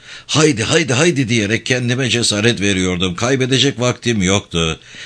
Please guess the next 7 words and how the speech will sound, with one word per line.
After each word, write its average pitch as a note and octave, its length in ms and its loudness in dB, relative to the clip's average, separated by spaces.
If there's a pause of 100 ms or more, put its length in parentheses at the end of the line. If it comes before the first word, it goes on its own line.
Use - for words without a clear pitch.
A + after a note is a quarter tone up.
(140)
"Jack F3 340 4
birazdan D#3 480 2
fasulye D#3+ 500 0
sapından C#3 460 -2
aşağı B2+ 400 2
kayacak. G2+ 520 0
Koş!" D3+ 560 2